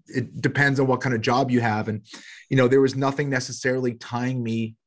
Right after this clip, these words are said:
to Los Angeles, and, you know, we were gonna have a, a second kid. So, um,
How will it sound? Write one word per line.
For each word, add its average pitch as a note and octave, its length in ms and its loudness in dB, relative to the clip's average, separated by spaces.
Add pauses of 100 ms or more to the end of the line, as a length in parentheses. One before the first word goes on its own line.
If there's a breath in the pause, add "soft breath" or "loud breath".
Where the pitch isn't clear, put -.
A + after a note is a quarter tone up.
to B2+ 180 2
Los A2 280 2
Angeles, A#2 520 2
and, F#2+ 240 -2 (320 loud breath)
you A#2+ 100 2
know, A2 160 6
we A2+ 160 6
were A2+ 80 6
gonna A#2 140 2
have A2 220 2
a, G#2+ 160 0
a G#2+ 80 -6
second A2+ 440 -2
kid. B2 380 2
So, G2+ 400 -2 (400 loud breath)
um, G2 500 0